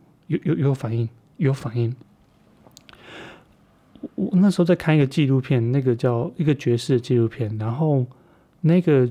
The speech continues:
爵士的乐手，因为他们都是即兴的嘛，他，他就说了一个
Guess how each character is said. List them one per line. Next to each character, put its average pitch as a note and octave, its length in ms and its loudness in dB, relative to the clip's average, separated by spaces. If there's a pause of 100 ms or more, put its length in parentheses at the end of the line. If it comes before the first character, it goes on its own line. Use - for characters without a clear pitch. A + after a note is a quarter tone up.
爵 A#2+ 240 0
士 - 160 -2
的 C3 100 4
乐 C3 240 2
手， - 200 -6
因 E3 80 4
为 E3 40 4
他 E3 120 2
们 D3+ 40 2
都 C#3+ 80 2
是 C#3 60 2
即 A#2+ 260 -6
兴 A#2 220 0
的 A#2 80 -2
嘛， D#3+ 140 -6 (360)
他， F#3+ 220 -2
他 - 160 -2
就 F3 80 4
说 C#3 260 2
了 B2 60 4
一 A#2+ 100 2
个 D#3 240 -4